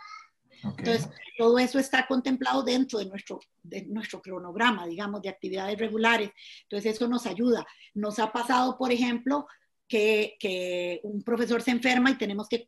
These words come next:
Speaker 2: que contratar un emergente que nos ayude un tiempo, y lo
Speaker 1: Ujú.
Speaker 2: que hacemos es ponerlo a trabajar por lo menos un par de días a la par de un profesor, para que los profesores que tienen expertise puedan ayudarle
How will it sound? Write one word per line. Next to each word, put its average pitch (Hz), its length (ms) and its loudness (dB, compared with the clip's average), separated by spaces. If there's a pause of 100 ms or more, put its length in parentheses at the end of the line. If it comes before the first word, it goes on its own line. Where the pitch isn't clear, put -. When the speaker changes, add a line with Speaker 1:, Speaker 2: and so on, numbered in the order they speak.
(140)
Speaker 2:
que 185 200 -4
contratar 190 480 -6
un 220 120 0
emergente 240 600 4
que - 120 -10
nos 175 160 -10
ayude 185 280 -2
un 220 120 -6
tiempo, 254 480 2 (420)
y - 140 4
lo 214 80 4
Speaker 1:
Ujú. - 80 0
Speaker 2:
que 208 80 2
hacemos 226 400 -2
es 269 240 4 (300)
ponerlo 214 340 0
a 240 80 -2
trabajar 240 480 2
por 226 160 2
lo 202 100 0
menos 226 440 0 (300)
un 202 140 -6
par 226 220 2
de 247 160 4
días 254 260 4
a 247 80 2
la 196 160 0
par 214 180 0
de 233 80 0
un 233 80 0
profesor, 220 480 -2 (1500)
para 196 220 0
que 196 120 -4
los 190 200 -4
profesores 190 560 -4
que 233 80 2
tienen 233 320 0
expertise 233 560 0
puedan 208 300 -2
ayudarle 226 580 2